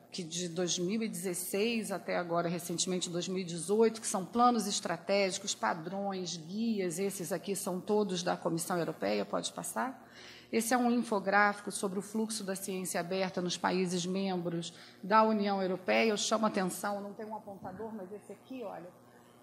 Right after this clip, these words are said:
é, Research Data Open, é, by Default, a partir de dois mil e dezessete, né, todos os dados, é, passam a ter como padrão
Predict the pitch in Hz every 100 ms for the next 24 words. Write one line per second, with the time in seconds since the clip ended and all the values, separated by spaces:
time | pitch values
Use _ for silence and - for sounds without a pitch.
0 | - - - - - 208 208 196 185 185
1 | - 202 202 - 226 226 - 196 208 208
2 | - 202 185 - 220 226 226 233 214 -
3 | - 208 214 208 196 180 208 208 185 220
4 | - 233 233 220 - - 202 208 - 247
5 | 226 240 220 226 269 233 208 196 196 233
6 | 226 226 - 190 175 190 196 196 - 285
7 | 277 269 277 240 247 214 180 196 202 208
8 | 196 208 202 - - - 208 208 196 214
9 | 202 196 - 196 190 208 185 - 247 240
10 | 202 208 202 208